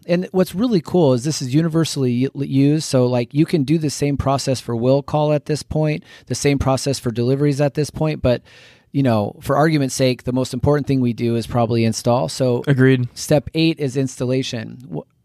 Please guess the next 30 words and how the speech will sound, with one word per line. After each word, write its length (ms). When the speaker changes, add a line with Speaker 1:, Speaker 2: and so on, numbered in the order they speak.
Speaker 1:
one 240
of 80
the 80
things 260
that 140
we'll 300
go 260
over 200
on 100
the 100
installation 480
is 100
not 160
just 240
the 140
installation, 640
it's 160
how 260
you're 160
s-, 260
managing 440
the 60
ex-, 180
expectation 640
with 100
the 60
consumer 500
when 160
you 160
get 480